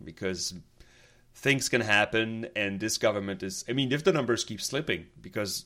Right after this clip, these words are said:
the, we haven't seen, again, the, the new equilibrium point, we haven't seen it yet.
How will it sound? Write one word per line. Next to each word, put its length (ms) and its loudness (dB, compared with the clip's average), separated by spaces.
the, 140 -8
we 260 -8
haven't 320 4
seen, 320 2
again, 340 4
the, 360 4
the 160 -2
new 220 2
equilibrium 680 -2
point, 320 -10
we 100 -4
haven't 240 -2
seen 240 -4
it 140 -12
yet. 240 -14